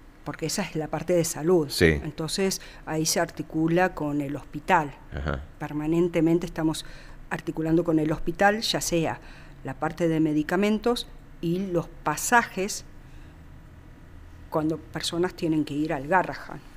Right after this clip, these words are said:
Speaker 2: Ajá.
Speaker 1: Digo al Garrahan, pero puede, puede
Speaker 2: U otros,
Speaker 1: ser
Speaker 2: otros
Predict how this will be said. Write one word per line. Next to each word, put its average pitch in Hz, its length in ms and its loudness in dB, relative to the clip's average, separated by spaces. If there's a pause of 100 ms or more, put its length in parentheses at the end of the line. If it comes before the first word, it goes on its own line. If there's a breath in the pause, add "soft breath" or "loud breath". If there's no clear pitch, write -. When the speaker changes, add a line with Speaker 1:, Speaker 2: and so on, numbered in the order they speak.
(100)
Speaker 2:
Ajá. 76 420 -2
Speaker 1:
Digo 175 160 0
al 175 120 2
Garrahan, 294 520 2
pero - 200 -4
puede, 170 220 -2 (400)
puede 190 260 8
Speaker 2:
U 92 40 12
otros, 92 380 12
Speaker 1:
ser - 160 2
Speaker 2:
otros 90 640 6